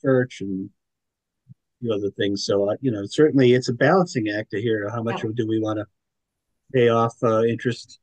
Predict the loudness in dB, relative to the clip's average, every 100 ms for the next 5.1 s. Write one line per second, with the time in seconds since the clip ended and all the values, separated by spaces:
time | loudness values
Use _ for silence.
0 | -20 -20 _ _ -8 -4 -2 -4 -4 -2
1 | -2 -2 -2 0 0 0 -4 _ -2 -2
2 | 0 0 0 -2 -8 -10 -10 -10 -10 -18
3 | -20 -20 _ _ _ _ _ _ -12 -10
4 | -10 -16 _ -20 -20 _ _ -12 -8 -8